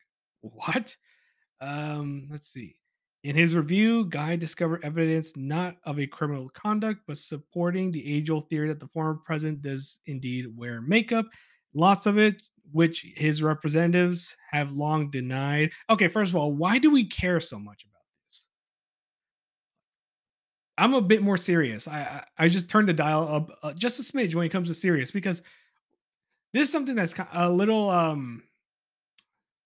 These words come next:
th-, this doesn't piss me off. I, I wanna, that's too, that's way too hyperbolic. I, I'll say that this kinda, it ju-, it's a little m-,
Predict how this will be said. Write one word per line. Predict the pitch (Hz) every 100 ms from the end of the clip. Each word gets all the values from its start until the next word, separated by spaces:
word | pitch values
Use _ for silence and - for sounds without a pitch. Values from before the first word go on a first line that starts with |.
| _ _ _ _ 185
th-, | 240 202
this | 180 233
doesn't | 247 269
piss | - 202 -
me | 151
off. | 123 95 -
I, | 151 -
I | 156
wanna, | 202 214 160
that's | 180 196
too, | - - 185 156 - _ _
that's | 175
way | 190
too | 160 147
hyperbolic. | 160 147 139 147 123 117
I, | 170 -
I'll | 147 170
say | 202
that | 190 170
this | 170 196
kinda, | 202 208 196 160 - _ _ _ _ _
it | -
ju-, | 165 180 - _ _ _ _ _ _ -
it's | 170
a | 226
little | 220 208 202 202 208 208 208 196
m-, | 170 175 160 147